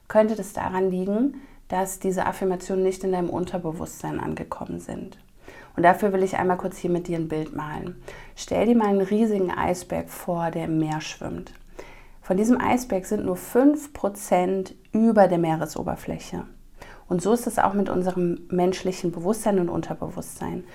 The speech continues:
Fünf Prozent unseres Bewusstseins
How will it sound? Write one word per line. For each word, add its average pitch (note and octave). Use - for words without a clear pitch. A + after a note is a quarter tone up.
Fünf C4
Prozent G#3
unseres F3
Bewusstseins E3+